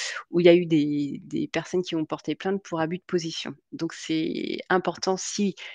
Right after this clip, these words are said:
les bi-, il y a ce dispositif qui existe, mais si les bibliothèques n'y adhèrent pas, d'identifier, heu, voilà, autour des partenaires qui seraient susceptibles, heu, enfin, qui, eux, sont d-, dans le dispositif et de,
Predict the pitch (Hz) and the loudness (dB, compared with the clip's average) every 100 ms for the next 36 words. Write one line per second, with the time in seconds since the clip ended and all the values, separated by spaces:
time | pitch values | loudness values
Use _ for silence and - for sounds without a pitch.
0 | - 160 160 - _ _ - 190 185 180 | -6 -2 -2 -6 _ _ 6 6 6 0
1 | 170 185 175 180 185 - - 165 151 160 | 0 2 2 0 -4 -4 0 2 2 0
2 | 214 185 170 - 190 170 165 160 165 170 | -2 0 -2 2 2 2 -6 0 2 4
3 | 170 170 165 156 151 - 185 220 - - | 4 2 2 0 -2 -2 -2 -2 -10 -12
4 | - - 170 196 196 - 185 - 208 214 | -12 -6 4 6 4 2 -8 -6 0 2
5 | 180 151 151 156 - - - - - 50 | 2 -2 -4 -6 -8 -10 -10 -12 -12 -14
6 | - - - - - - _ _ - 180 | -18 -20 -20 -20 -20 -20 _ _ -4 -2
7 | 165 - 170 - 214 208 180 175 - - | 0 -2 -4 -4 -8 -2 0 2 -2 -2
8 | 180 208 - - - 180 - 170 - 170 | -2 -2 -4 -12 -6 -4 -6 -8 -6 -6
9 | - 196 170 156 - - - 160 160 - | -4 -2 0 0 -2 -6 0 0 0 -2
10 | 170 - 202 202 185 165 - 175 175 160 | -2 6 6 6 0 -2 0 4 4 4
11 | - 165 151 - 208 - 170 170 | -2 -2 -2 -4 -4 2 2 4